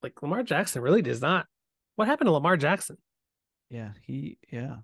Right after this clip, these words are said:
Speaker 2: he's a quiet player. He, th-, they don't hear a lot about him. Not a whole lot of highlights anymore.
Speaker 1: Well, in the last one, two, three,
Speaker 2: Well, again,
Speaker 1: four,
Speaker 2: remember, he
Speaker 1: five
Speaker 2: went in, like, the eighth round in one of our other fantasy drafts or something like
Speaker 1: True,
Speaker 2: that.
Speaker 1: true. No, I mean, the
Speaker 2: Yeah.
Speaker 1: last five weeks, he's
Speaker 2: Yeah.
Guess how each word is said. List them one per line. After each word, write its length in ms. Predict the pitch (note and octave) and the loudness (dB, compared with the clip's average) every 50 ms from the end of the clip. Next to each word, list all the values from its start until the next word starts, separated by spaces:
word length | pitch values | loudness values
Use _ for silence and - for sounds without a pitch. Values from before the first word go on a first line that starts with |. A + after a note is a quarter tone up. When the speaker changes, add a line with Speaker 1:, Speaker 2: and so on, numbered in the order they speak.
| - | -18
Speaker 2:
he's 120 | - D3 - | -20 -20 -20
a 140 | - _ | -20 _
quiet 440 | - - - C#3 C#3+ E3 G#3 - C3 | -20 -8 -2 -2 0 0 -2 -4 -6
player. 500 | - - C#3 C#3 C3 G#2 D#2+ G2+ B2 B2 _ | -6 -6 -6 -6 -6 -6 -10 -14 -18 -18 _
He, 80 | - C#3+ | -16 -16
th-, 240 | C3+ - C#3+ C#3 C3+ | -14 -10 -10 -10 -8
they 80 | C#3 | -6
don't 100 | D#3 F3 | -6 -6
hear 120 | F3 F#3+ F3+ | -4 -4 -4
a 40 | E3+ | -2
lot 140 | D#3+ D#3 C#3+ | -2 0 0
about 280 | C3 B2 B2 A2 G#2+ F#2 | -2 -2 -4 -4 -4 -4
him. 60 | F#2+ | -6
Not 140 | A2+ B2 C3+ | -6 -4 -4
a 20 | C#3+ | -2
whole 180 | D3+ E3 E3 | -2 -2 -2
lot 160 | D3 C#3 C3 | -2 -4 -4
of 60 | A#2+ A#2 | -4 -6
highlights 420 | B2 C3 B2 F#2+ - G#2+ - - | -8 -8 -8 -10 -12 -14 -14 -14
anymore. 440 | B2 A#2 F#2+ F2 F2 E2+ D2 G#2+ B2+ - | -14 -14 -14 -14 -12 -12 -12 -12 -6 -2
Speaker 1:
Well, 140 | G3 A3 | -2 0
in 80 | A3 A3+ | 0 0
the 80 | A3+ G#3+ | 0 -2
last 460 | A3+ A#3+ C4+ C4+ - - - - - | 0 0 0 -2 -2 -6 -12 -16 -16
one, 240 | _ E3+ F3+ F#3 E3 - - | _ -8 -8 -8 -8 -8 -10
two, 280 | - - G3+ E3 C3+ - - - | -8 -6 -6 -6 -6 -8 -12 -6
three, 160 | - E3 D#3+ | 0 2 2
Speaker 2:
Well, 120 | D3+ D3 | 4 4
again, 180 | D3 C#3 E3+ E3+ | 2 2 0 0
Speaker 1:
four, 80 | D#3 | 2
Speaker 2:
remember, 260 | C#3+ C3+ D#3 E3+ - A#2+ | 0 0 0 -2 -4 -6
he 140 | A#2 D#3 | -6 -4
Speaker 1:
five 80 | G3 G3+ | -4 -4
Speaker 2:
went 100 | - E3 E3 | -4 -4 -4
in, 40 | C#3 | -4
like, 180 | C3+ C3 A#2+ | -4 -4 -6
the 140 | - C3 - | -6 -10 -10
eighth 240 | G#2 C#3+ D3 C#3+ - - | -8 -10 -10 -10 -10 -12
round 240 | - B2 C3 C#3 C3+ | -12 -10 -8 -8 -10
in 80 | B2+ B2+ | -10 -12
one 140 | B2 B2 A#2+ | -12 -12 -10
of 100 | A#2+ A#2+ | -10 -8
our 120 | A2+ - | -6 -4
other 140 | A#2 C#3 C3+ A#2+ | -4 -4 -6 -6
fantasy 440 | - - - - G#2 - - - | -8 -10 -10 -10 -10 -12 -12 -12
drafts 440 | B2+ C3 - - C#2+ F2+ F#2 - - | -12 -12 -10 -8 -8 -8 -8 -8 -10
or 60 | - | -12
something 280 | - - - - A#2+ A#2+ | -12 -12 -12 -10 -10 -8
like 80 | A2 G2+ | -6 2
Speaker 1:
True, 300 | - F3+ G#3+ A3+ F#3 D3 | 4 6 6 6 4 2
Speaker 2:
that. 180 | A2 - - | -2 -8 -14
Speaker 1:
true. 300 | - - G#3+ G3 F3 - - | -6 -2 0 0 0 0 0
No, 140 | A3 C4+ B3 | 0 2 2
I 80 | G#3 G3+ | 2 0
mean, 120 | G#3+ G#3+ | 0 0
the 60 | B3+ | 0
Speaker 2:
Yeah. 60 | C4 A#3+ | 2 0
Speaker 1:
last 220 | C4 - - - - _ _ _ _ | 0 0 -2 -8 -14 _ _ _ _
five 300 | - F3 F3+ G#3 A3 G#3 | -2 0 0 0 -2 -2
weeks, 440 | A3 A3+ C4+ - - - - - - _ _ _ _ _ _ _ _ _ _ | -4 -6 -6 -6 -8 -14 -14 -16 -16 _ _ _ _ _ _ _ _ _ _
he's 340 | _ - F#3+ F3+ C#3+ - - _ _ _ | _ 2 2 2 2 0 -6 _ _ _
Speaker 2:
Yeah. 240 | A#2+ - - - | -8 -6 -6 -6